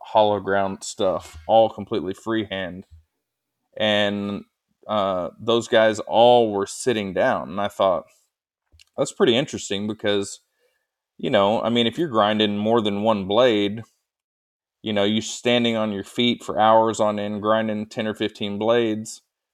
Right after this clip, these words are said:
Pretty soon you start rocking back and forth, and your legs are getting tired, your feet are getting tired, or whatever. And grinding sitting down,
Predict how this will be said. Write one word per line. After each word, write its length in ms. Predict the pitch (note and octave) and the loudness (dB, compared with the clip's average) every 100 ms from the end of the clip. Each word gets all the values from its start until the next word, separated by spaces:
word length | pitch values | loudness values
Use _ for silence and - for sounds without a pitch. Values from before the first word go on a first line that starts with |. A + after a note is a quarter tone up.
| _ | _
Pretty 220 | F3 F3+ | 2 2
soon 420 | - C#3+ C#3 C3+ | 2 0 0 -2
you 100 | C3 | -2
start 440 | A#2+ - B2 A#2+ - | -4 2 4 4 -2
rocking 440 | A2+ A2+ A2+ A#2 A2+ | 0 2 2 0 2
back 240 | A2+ A2+ | 2 2
and 120 | A2+ | -6
forth, 520 | - A2+ A2+ A#2 A2 | -4 -2 0 0 -2
and 100 | G#2 | -6
your 100 | G2+ | -4
legs 440 | G#2 A2 A2 G#2+ G#2 | 0 0 0 -4 -8
are 60 | |
getting 260 | G2+ G#2 F#2 | -6 -6 -8
tired, 580 | - G2+ G2+ G2+ G#2 G2 | -4 -2 0 0 -2 -4
your 140 | F2+ | -10
feet 260 | - A#2+ A2 | -8 -4 -4
are 100 | G2+ | -4
getting 220 | G2 E2+ | -6 -8
tired, 480 | - G2 G2 G2 F#2 | -6 -4 -2 -4 -6
or 220 | F2+ G2+ _ _ _ _ _ _ | -10 -12 _ _ _ _ _ _
whatever. 720 | G#2+ A2+ A#2 C3+ G#2+ G#2 A2 - _ _ _ _ _ _ _ _ - | 0 2 4 4 2 0 -2 -10 _ _ _ _ _ _ _ _ -6
And 680 | A#2 A2 G#2+ G#2 G2+ G2+ - _ _ _ _ _ _ _ _ - | 0 2 0 -2 -4 -8 -12 _ _ _ _ _ _ _ _ -20
grinding 640 | - A#2 B2+ C3+ B2 A2+ G#2 | 2 4 4 4 2 0 -6
sitting 420 | - C#3 B2 G#2 | -2 0 2 0
down, 580 | G2+ G#2+ B2+ C#3+ D3 | 0 0 -2 -4 -10